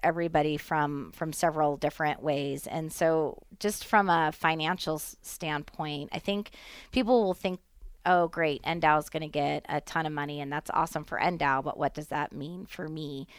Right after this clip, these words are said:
But we work in partnership with our universities.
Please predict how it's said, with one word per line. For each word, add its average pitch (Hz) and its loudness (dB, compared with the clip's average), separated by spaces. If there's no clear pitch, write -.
But 185 6
we 247 0
work 220 4
in 170 2
partnership 165 0
with 156 0
our 139 -6
universities. 160 -4